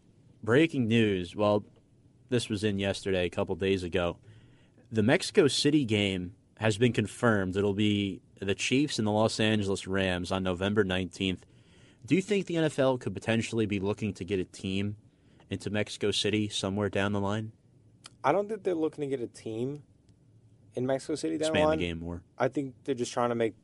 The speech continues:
Speaker 2: the game more of, like, a worldwide thing. I
Speaker 1: It's
Speaker 2: mean,
Speaker 1: more
Speaker 2: we've
Speaker 1: of
Speaker 2: heard
Speaker 1: a
Speaker 2: about
Speaker 1: business
Speaker 2: possibly
Speaker 1: move.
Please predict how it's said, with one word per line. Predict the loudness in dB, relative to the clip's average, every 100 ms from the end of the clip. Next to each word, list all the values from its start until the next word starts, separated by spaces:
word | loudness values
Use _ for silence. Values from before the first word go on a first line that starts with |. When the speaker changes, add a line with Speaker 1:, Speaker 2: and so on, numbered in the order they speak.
| _
Speaker 2:
the | -10
game | -4 -2 -2
more | -2 0
of, |
like, | 0
a | -2
worldwide | -2 -2 -2 0 -2 -2
thing. | -8 -10 -6
I |
Speaker 1:
It's | -4
Speaker 2:
mean, | 0
Speaker 1:
more | 2
Speaker 2:
we've | 4
Speaker 1:
of |
Speaker 2:
heard | 4
Speaker 1:
a |
Speaker 2:
about | 4 2
Speaker 1:
business | 4
Speaker 2:
possibly | 2 2 0 0
Speaker 1:
move. | -2